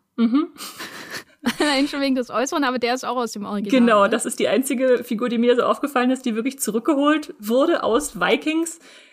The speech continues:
Speaker 1: Ja, mit so einem Kniff, wenn man es so nennen wollte, dieser Vision von Fredes, äh, kann man machen, muss man aber nicht, äh, war ein bisschen erzwungen für mich, ähm,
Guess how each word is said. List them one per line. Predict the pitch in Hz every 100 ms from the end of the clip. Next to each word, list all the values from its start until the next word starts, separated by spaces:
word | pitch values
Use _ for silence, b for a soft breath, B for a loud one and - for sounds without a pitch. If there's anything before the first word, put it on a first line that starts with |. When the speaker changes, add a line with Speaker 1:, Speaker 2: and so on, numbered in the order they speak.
| B -
Speaker 1:
Ja, | 208 202 214
mit | 214 208
so | -
einem | 208 208 - 220 -
Kniff, | - 269 277 339 -
wenn | 262
man | 247
es | 233 247
so |
nennen | 247 214 262 226
wollte, | 233 254 269 233
dieser | 226 240
Vision | 214 202 202 208 294
von | 294 269 269
Fredes, | 269 - - 208 254 302 294 -
äh, | - 220 214 220 220 B B B B B B
kann | - 247 254
man | 294 262
machen, | 262 254 302 311 226
muss | 277 294
man | 320
aber | 240 254 277
nicht, | 277 294 -
äh, | 214 226 233
war | 226
ein | 254
bisschen | 269 240
erzwungen | 226 - 233 277
für | 254
mich, | 240 262 -
ähm, | - 208 214 214 202 -